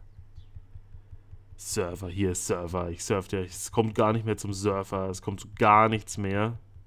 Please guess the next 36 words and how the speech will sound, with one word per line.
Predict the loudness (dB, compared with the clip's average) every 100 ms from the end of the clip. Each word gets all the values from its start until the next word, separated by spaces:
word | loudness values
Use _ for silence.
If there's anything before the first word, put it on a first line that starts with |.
| -20 -20 -20 -20 -20 -20 -20 -20 -18 -18 -20 -20 -20 -2
Und | 2
es | 4 2
reicht. | 2 2 0 -8 -20 -20 -20 -20 0
Erster | 6 6 4 0 2 2 -6 -20
Sieg. | -16 -10 -8 -6 -6 -10 -12 -20 -20 -20 -20 -20 -20 -20 -20 -20 -20 -20 -20 -20 -14
Ich | -10 0
hoffe, | 0 4 2 2 -2 -16 -14
obwohl | -10 4 6
jetzt | 8 4 0
ist | 2
eigentlich | 2 2 -2
Verschwendung. | -4 -6 -2 0 0 -2
Jetzt | -2 -4 0
müsste | 0 0 -4
ich, | -6
um | -6
Zeit | 2 2 2
zu | -2
sparen, | -6 -2 0 2 2
wenn | -2
ich | -4
zwei | -8 2 4 4
gemacht | 2 2 0 0
habe | 0 0
und | -2
zwei | -2 -4
Siege | -2 -4 2 2
habe, | 6 2 4
die | 4
jetzt | 4 2
zum | -2
Levelaufstieg | 2 2 2 0 -2 -6 0
reichen, | 4 6 4 2 4
müsste | 4 4 0
ich | 2
eigentlich | 2 2 2 2 2 -2